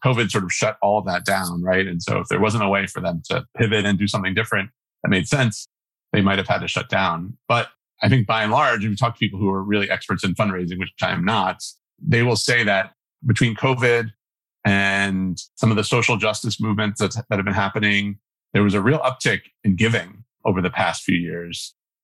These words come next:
And, you know, there's been a lot of pressure sort of put on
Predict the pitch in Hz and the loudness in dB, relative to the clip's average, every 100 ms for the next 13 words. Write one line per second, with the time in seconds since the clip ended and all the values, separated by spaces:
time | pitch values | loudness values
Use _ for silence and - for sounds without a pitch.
0 | _ - 101 92 92 92 92 104 98 92 | _ -2 0 0 -2 -2 0 0 0 0
1 | 101 98 104 - 107 - 107 101 - 92 | 0 2 0 -2 -2 0 0 0 -2 -8
2 | - 110 98 98 95 95 | -4 0 2 0 0 -2